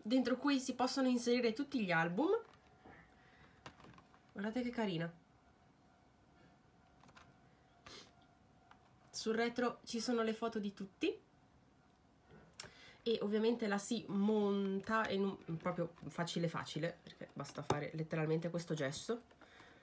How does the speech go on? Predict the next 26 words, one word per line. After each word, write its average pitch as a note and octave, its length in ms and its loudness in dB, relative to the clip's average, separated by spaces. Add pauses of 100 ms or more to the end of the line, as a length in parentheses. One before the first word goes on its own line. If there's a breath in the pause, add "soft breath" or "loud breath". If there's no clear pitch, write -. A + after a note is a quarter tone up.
questo - 200 -4
movimento F3+ 460 0
e G#3 80 -2
la F#3 120 -2
scatola, G3 520 -2 (200)
cioè, D#3+ 120 -6
si - 240 -6
spre-, - 360 0
prende A#3 320 4
forma A3+ 240 2
da G3+ 80 2
sola G3 320 -2
in D#4+ 80 -6
pratica. A#3 440 -8 (480)
Guardate A3+ 320 0
che A3+ 120 -2
carina, E3 340 -2 (760)
non G#3+ 160 0
è A3 60 4
bellissima? F#3+ 540 -2 (480 loud breath)
Il G3+ 140 -8
contenitore A3 560 0
per G#3+ 180 -4
tutti A3+ 260 -6
gli G3 100 2
album, D#3+ 440 0